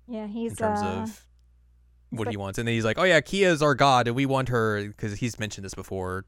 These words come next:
Speaker 2: in this chapter
Speaker 1: Mm-hmm.
Speaker 2: already. But he's like, "Kia is our god, we want her to lead us into the promised land and take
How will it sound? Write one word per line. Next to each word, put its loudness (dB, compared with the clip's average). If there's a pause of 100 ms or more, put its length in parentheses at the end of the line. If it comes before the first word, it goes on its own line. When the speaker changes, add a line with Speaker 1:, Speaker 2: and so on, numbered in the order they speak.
Speaker 2:
in -10
this -6
chapter -8
Speaker 1:
Mm-hmm. -6
Speaker 2:
already. -4 (320)
But -20
he's -2
like, -6
"Kia 6
is 4
our 4
god, 4
we 0
want -2
her 0
to -4 (180)
lead 0
us 0
into -6
the -2
promised -6
land 0
and -4
take -4